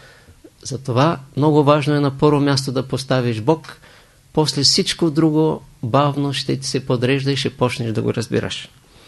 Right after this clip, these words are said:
Казва: „Моят път, моят път е от Бога даден“,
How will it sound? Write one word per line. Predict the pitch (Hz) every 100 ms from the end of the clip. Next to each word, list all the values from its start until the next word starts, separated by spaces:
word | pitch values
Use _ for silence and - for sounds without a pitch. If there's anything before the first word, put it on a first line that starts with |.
| - - - - - - - - _ - - _ _ _ _ _ -
Казва: | - 160 139 110 - - -
„Моят | 131 160 165 -
път, | 170 165 - - -
моят | 135 156 135
път | 160 160
е | 156
от | 135
Бога | 113 147 143 135
даден“, | 135 135 139 160